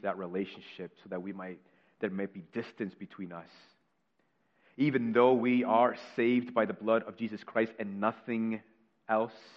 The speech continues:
Lord, we desire growing communion with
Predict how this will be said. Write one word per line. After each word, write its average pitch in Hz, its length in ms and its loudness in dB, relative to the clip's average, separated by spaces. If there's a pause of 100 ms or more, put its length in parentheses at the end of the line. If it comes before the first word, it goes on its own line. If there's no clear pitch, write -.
(1400)
Lord, 120 220 4
we 120 160 4
desire 104 520 2
growing 104 600 -2
communion 95 500 -6
with 85 140 -16